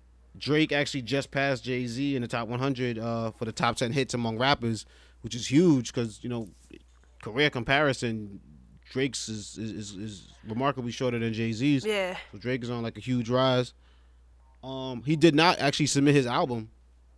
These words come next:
Speaker 1: for Grammy consideration, um, which is, I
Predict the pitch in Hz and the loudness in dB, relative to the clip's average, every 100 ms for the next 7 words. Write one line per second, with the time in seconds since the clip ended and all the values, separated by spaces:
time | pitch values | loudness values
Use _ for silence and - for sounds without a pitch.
0 | _ - 131 117 123 117 117 110 117 117 | _ -10 -6 -4 -4 -4 -4 -2 0 4
1 | 117 113 110 - - - - - 113 117 | 4 2 -2 -4 -18 -20 -16 -4 -2 0
2 | 117 113 110 - _ _ _ _ _ - | 0 -2 -4 -12 _ _ _ _ _ -20
3 | _ 120 110 110 - - - 90 | _ -4 -2 -4 -6 -12 -8 -8